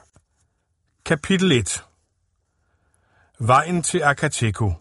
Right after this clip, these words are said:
Husene skyder ud fra bjergene. De er hugget ind i klipperne og ligger side om side. En hel by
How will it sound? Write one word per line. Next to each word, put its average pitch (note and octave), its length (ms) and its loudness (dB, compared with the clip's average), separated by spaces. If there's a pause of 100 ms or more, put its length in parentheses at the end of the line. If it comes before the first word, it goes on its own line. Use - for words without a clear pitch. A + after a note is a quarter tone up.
(2000)
Husene D3+ 560 2
skyder C#3+ 300 4
ud B2+ 200 2
fra C3+ 160 0
bjergene. G#2+ 560 2 (880)
De C3 120 2
er C3 40 4
hugget B2+ 360 4
ind C3+ 160 0
i C3 40 -4
klipperne C3+ 560 0 (340)
og A#2 140 0
ligger C3 300 2
side B2+ 360 2
om C#3+ 100 4
side. G#2+ 420 -2 (1040)
En C3 160 2
hel D#3+ 260 0
by E3+ 360 0